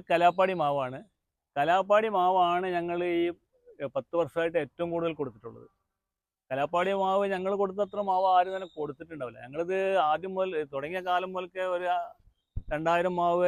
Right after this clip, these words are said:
രണ്ടായിരത്തഞ്ഞൂറ് മാവ് സ്ഥിരമായി ഇറക്കി അതിന് വിൽപ്പന നടത്താറുണ്ട്. അത് നല്ല രീതിയിൽ ഞങ്ങൾക്ക് ഇത് തീരുന്ന ഏറ്റവും കൂ-, വേഗം ഇവിടെ വിൽപ്പന നടക്കുന്ന മാവും കലാപ്പാടി തന്നെയാണ്. കലാപ്പാടിൻ്റെ ഇതാ, പിന്നേക്കാൾ ഉയരമുള്ള മാവാണ്.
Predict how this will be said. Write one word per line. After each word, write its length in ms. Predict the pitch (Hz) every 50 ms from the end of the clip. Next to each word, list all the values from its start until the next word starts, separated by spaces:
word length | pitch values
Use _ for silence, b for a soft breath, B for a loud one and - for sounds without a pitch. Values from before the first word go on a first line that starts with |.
| 180 170
രണ്ടായിരത്തഞ്ഞൂറ് 560 | 165 165 165 165 160 160 170 170 170 170 170 165
മാവ് 180 | 160 165 165 170 175 175 - _
സ്ഥിരമായി 380 | _ - 147 147 156 160 165 170 170
ഇറക്കി 300 | 151 147 - - 160 170 190 - _ _ _ _ _ _ _ _ _ _ _ _ -
അതിന് 200 | 135 151 160 175 165
വിൽപ്പന 220 | 156 131 - 160 165
നടത്താറുണ്ട്. 460 | 156 - - 139 123 110 110 107 113 - _ _ _ _ _ _ _ _ _ _ _ _ _ _ _ _ _ _ _ _ -
അത് 180 | 139 147 185 196 208 208 208 214 214 214 208 190 180
നല്ല 240 | 160 160 175 196 214 233 233 226
രീതിയിൽ 360 | 220 220 208 220 226 226 220 226 226 220 202
ഞങ്ങൾക്ക് 400 | 185 190 196 196 196 214 208 208 208 214 208 175 - 208 - -
ഇത് 100 | 190 202 196 196 180
തീരുന്ന 360 | 175 180 185 202 202 214 226 226 196 - - 160 156
ഏറ്റവും 240 | 151 - 208 214 214
കൂ-, 220 | 214 214 202 185 185 208 214 196 180
വേഗം 280 | 185 190 190 202 220 220 - _ _ _
ഇവിടെ 160 | - 185 196 196 180
വിൽപ്പന 240 | 170 165 - 202 202 190
നടക്കുന്ന 400 | 170 160 160 - - 202 208 220 214 202
മാവും 220 | 190 185 202 214 190
കലാപ്പാടി 380 | 160 151 147 139 151 156 160 156
തന്നെയാണ്. 300 | 156 147 135 131 135 190 - _ -
കലാപ്പാടിൻ്റെ 600 | 139 143 151 147 160 170 175 185 185 180 185 185 180 165
ഇതാ, 120 | 160 147 135 131 135 135 139 143 139 -
പിന്നേക്കാൾ 340 | 160 156 156 156 151 165 170 175
ഉയരമുള്ള 240 | 170 170 175 175 175 160
മാവാണ്. 340 | 151 151 156 156 147 139 147